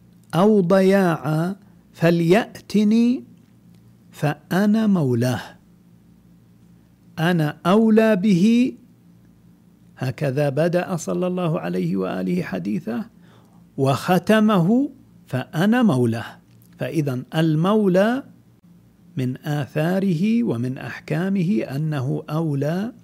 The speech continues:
بعبده. وكذا في صحيح مسلم عن النبي صلى الله عليه وآله أنه قال: "والذي نفس محمد بيده"،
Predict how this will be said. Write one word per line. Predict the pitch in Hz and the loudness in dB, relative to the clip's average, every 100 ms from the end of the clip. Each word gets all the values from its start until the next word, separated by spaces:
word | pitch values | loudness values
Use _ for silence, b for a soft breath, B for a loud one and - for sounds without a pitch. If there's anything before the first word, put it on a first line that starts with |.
| _ _ - | _ _ -10
بعبده. | 127 113 110 107 117 - _ _ - _ b b b b b b b b b - _ - _ _ _ _ _ _ _ _ _ - _ 57 - _ _ - _ _ _ - _ - | -8 -6 -8 -8 -12 -16 _ _ -20 _ b b b b b b b b b -20 _ -20 _ _ _ _ _ _ _ _ _ -20 _ -20 -20 _ _ -20 _ _ _ -20 _ -4
وكذا | 180 208 214 202 196 | -2 2 0 2 0
في | 190 180 | 0 -2
صحيح | 165 175 185 - | -2 -2 -2 -2
مسلم | 175 180 - 160 - 220 - - - - - | -2 -4 -4 -4 -4 -6 -10 -20 -20 -18 -6
عن | 143 | -2
النبي | 151 151 151 165 160 | -2 -2 -4 -4 -6
صلى | 156 151 | -6 -6
الله | 147 156 135 | -6 -4 -4
عليه | 131 143 151 139 | -6 -6 -6 -4
وآله | 139 139 151 151 135 | -6 -6 -6 -6 -6
أنه | 151 147 131 135 | -6 -6 -6 -6
قال: | 135 143 160 175 180 - | -8 -6 -6 -6 -8 -8
"والذي | 139 160 175 170 160 151 160 147 | -4 -2 -2 -2 -4 -4 -4 -4
نفس | 147 - - - | -4 -8 -10 -6
محمد | 165 165 151 170 160 143 165 165 | -4 -4 -6 -6 -6 -4 -4 -4
بيده"، | 170 160 143 151 165 127 | -4 -2 -2 0 0 -2